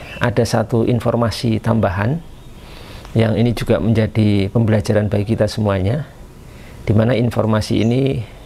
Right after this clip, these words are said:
kami dapatkan dari salah seorang cendekiawan dan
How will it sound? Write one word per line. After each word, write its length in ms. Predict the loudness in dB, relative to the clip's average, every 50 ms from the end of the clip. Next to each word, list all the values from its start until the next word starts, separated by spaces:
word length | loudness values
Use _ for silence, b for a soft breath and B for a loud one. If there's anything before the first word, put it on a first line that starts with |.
| B B B B B -20 -20 -6 -2 0 2
kami 160 | 2 2 2
dapatkan 640 | 2 2 0 0 0 -4 -4 -4 -4 -2 -2 0 2
dari 400 | 2 0 2 2 2 0 0 0 -4 B B B B B B B B B B B -14 -6
salah 280 | -2 0 0 0 0 -2
seorang 680 | -2 -2 0 0 2 2 0 0 0 0 -2 -2 -4 -8 -10 -12 -16 -20 -20 B B B B B B -6 -2 0
cendekiawan 720 | 2 2 0 0 2 2 2 4 2 2 0 0 0 0
dan 160 | 0 0 0